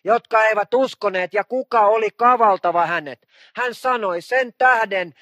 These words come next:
olen sanonut teille, kuka, että kukaan ei voi tulla minun tyköni,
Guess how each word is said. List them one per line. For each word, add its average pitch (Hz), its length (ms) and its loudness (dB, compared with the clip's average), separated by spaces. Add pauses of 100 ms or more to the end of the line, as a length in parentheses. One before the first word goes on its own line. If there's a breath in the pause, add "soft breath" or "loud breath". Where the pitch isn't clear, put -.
(120)
olen 214 400 0
sanonut 226 680 -2
teille, 175 440 -2 (220 soft breath)
kuka, 240 600 2
että 208 360 -4 (300)
kukaan 240 540 0
ei 226 260 -2
voi 214 160 -2
tulla 226 420 0
minun 208 380 -8
tyköni, 202 480 -4